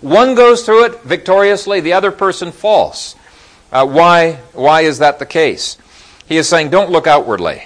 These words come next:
for the source of temptation. You're looking in the wrong direction." Uh, he's not even blaming Satan here. The key to understanding why we fall into sin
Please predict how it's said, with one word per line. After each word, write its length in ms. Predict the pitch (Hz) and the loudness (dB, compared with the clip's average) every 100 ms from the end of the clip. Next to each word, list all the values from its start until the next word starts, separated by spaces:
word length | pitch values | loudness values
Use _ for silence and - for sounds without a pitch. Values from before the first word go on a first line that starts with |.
| - | -16
for 460 | - 135 127 120 | -2 2 2 0
the 340 | 110 123 117 - | -2 -2 -2 -6
source 540 | - 170 151 107 - | -4 0 2 0 -2
of 160 | 131 - | -6 -4
temptation. 600 | 143 117 139 127 127 117 | -4 -4 -2 -2 -4 -4
You're 160 | 120 | -2
looking 280 | 156 165 156 | -2 -2 -4
in 60 | 131 | -4
the 60 | |
wrong 280 | 123 143 143 | 0 0 0
direction." 600 | 131 135 143 - 101 113 - - - _ - | -2 0 -2 -2 -10 -12 -18 -20 -20 _ -6
Uh, 160 | 117 | -4
he's 180 | 123 131 | -4 -4
not 180 | 151 165 | -2 -2
even 200 | 160 151 | -2 -2
blaming 360 | 147 160 160 | 0 0 -2
Satan 300 | 147 147 107 | -2 -4 -4
here. 180 | 117 131 | -4 -4
The 80 | 120 | -4
key 340 | - 226 247 233 | -6 -4 -4 0
to 140 | 214 | 0
understanding 600 | 202 190 - 196 185 147 | 2 2 0 -2 -2 -2
why 180 | 135 160 | 2 2
we 140 | 180 | 2
fall 300 | 165 180 170 | 0 0 0
into 140 | 170 147 | 0 -6
sin 520 | - 180 135 98 110 | -6 -4 -2 -4 -10